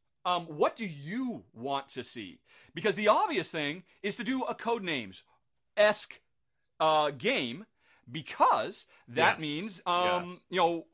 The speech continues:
Speaker 1: you can play along. Codenames, I'd be a clue giver, Ruel would be a clue giver, a clue giver, and you, the audience, would be the clue receivers, and you'd try to do the best for both of us, and one of us would be the winner. So that's really great. But hey, you know what? If you wanna see a, a crunchy, heavy Euro,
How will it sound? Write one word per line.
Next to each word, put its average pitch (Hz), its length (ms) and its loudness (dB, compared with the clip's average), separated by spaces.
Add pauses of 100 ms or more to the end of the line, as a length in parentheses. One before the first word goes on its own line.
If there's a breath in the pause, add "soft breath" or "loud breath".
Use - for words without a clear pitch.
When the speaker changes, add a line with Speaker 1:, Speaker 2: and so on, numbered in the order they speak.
(140)
Speaker 1:
you 220 180 2
can 247 120 -2
play 226 180 0
along. 185 400 2 (240 loud breath)
Codenames, 220 560 2 (200 loud breath)
I'd 233 200 4
be 277 100 -6
a 254 60 -6
clue 269 260 -12
giver, 269 440 -6
Ruel 147 260 -2
would 247 80 -4
be 269 100 -6
a - 60 -10
clue 269 240 -12
giver, 269 400 -8
a 156 80 -4
clue 247 200 -10
giver, 277 200 -8 (180 loud breath)
and 165 160 -6
you, 254 120 -2
the 214 140 -2
audience, 226 360 0
would 175 80 -10
be 190 100 -8
the 165 100 -10
clue 240 220 -10
receivers, 214 480 -6
and 170 100 -10
you'd 151 100 -12
try 202 220 -2
to 185 80 -8
do 180 100 -12
the 170 80 -8
best 185 180 -4
for 156 80 -12
both 175 240 -2
of 131 80 -8
us, - 160 -8 (220 loud breath)
and 135 140 -6
one 196 140 -2
of 180 60 -6
us 180 120 -2
would 143 80 -16
be - 80 -10
the 131 80 -8
winner. 170 280 -6 (260 soft breath)
So 180 160 -2
that's 302 280 2
really 170 200 -4
great. 104 360 -8 (480 soft breath)
But 330 460 2 (420)
hey, 247 200 2
you 202 100 -4
know 196 120 0
what? 262 120 -2
If 175 140 -8
you 226 100 -6
wanna 269 180 0
see 220 460 -6
a, 143 240 2
a 135 100 -2
crunchy, 175 540 -8
heavy 165 280 -6
Euro, 202 500 -4